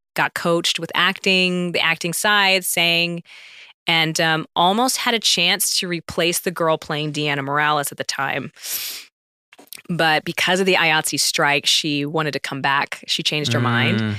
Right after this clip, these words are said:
Speaker 1: So they said, "Do you want the first national tour? It starts in four months." And I was like, <laughs> "Yes, of course I do." So I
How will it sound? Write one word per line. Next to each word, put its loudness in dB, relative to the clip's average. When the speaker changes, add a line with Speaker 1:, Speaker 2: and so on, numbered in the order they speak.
Speaker 1:
So -4
they 2
said, 2
"Do -2
you 2
want 0
the -4
first 0
national -2
tour? 0
It -2
starts 0
in -4
four -4
months." -2
And -6
I -2
was -2
like, 0
<laughs> -20
"Yes, 0
of 0
course 4
I 0
do." 2
So 4
I 4